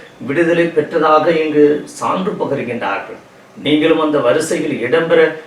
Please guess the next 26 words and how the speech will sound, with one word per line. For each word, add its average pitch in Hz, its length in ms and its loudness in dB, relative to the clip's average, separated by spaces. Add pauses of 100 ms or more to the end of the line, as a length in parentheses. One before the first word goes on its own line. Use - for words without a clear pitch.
(180)
ஒரு 151 220 4
முறை 143 360 0 (240)
ஆனமலை 151 460 2
ஆரோக்கிய 175 580 2
அன்னையினுடைய 131 440 2
ஆலயத்திற்கு 117 920 -2 (300)
வருகை 160 300 0
தர 165 240 4
உங்களை 120 340 0
அன்போடு 143 460 -2
வேண்டுகிறேன். 90 580 -8 (640)
பிரியமான 175 460 2
சகோதர 165 480 0 (100)
சகோதரிகளே, 123 360 0 (260)
என்ன 151 380 2
கஷ்டமாக 165 680 2
இருந்தாலும், 156 480 4
நஷ்டமாக 165 600 0
இருந்தாலும், 156 580 2
இழப்பாக 160 500 2
இருந்தாலும், 151 560 4
இறப்பாக 151 540 0
இருந்தாலும் 127 500 2 (380)
கவலை 151 400 0
கொள்ள 139 180 2
வேண்டாம். 117 640 0